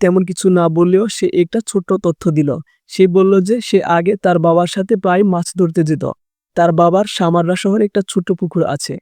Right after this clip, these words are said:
যেখানে তিনি এখনো মাছ ধরেন। এই সামান্য তথ্য ম্যাডক্সের কাছে গুরুত্বপূর্ণ মনে হলো।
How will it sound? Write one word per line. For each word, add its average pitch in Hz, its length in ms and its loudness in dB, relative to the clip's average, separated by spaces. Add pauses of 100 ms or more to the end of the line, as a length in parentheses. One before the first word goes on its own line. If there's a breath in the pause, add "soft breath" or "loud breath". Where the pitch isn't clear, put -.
(280)
যেখানে 190 400 0
তিনি 190 300 2
এখনো 196 360 2
মাছ 180 320 2
ধরেন। 151 320 2 (280)
এই 180 140 2
সামান্য 185 440 2
তথ্য 185 260 0 (140)
ম্যাডক্সের 175 500 0
কাছে 175 280 -4
গুরুত্বপূর্ণ 170 640 0
মনে 151 240 2
হলো। 135 220 -2